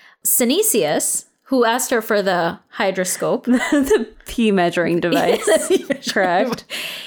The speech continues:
Speaker 1: He apparently did not want to become a bishop.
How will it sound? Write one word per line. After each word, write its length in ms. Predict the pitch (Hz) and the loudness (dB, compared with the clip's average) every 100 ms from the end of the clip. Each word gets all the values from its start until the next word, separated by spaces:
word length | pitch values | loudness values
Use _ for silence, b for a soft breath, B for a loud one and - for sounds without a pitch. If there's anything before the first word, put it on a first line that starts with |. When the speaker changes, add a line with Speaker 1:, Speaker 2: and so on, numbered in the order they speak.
| B | B
Speaker 1:
He 300 | 359 349 370 | 0 2 2
apparently 680 | 320 330 302 247 247 240 240 | 0 -4 -2 -2 0 2 0
did 260 | 202 196 | 0 0
not 540 | 208 208 226 269 311 - | 2 2 2 0 -2 -2
want 320 | 208 220 - | 0 0 -2
to 60 | 214 | -2
become 360 | 202 196 220 175 | -2 -2 -2 -2
a 60 | |
bishop. 600 | 170 175 - - - _ | 0 -2 -2 -6 -8 _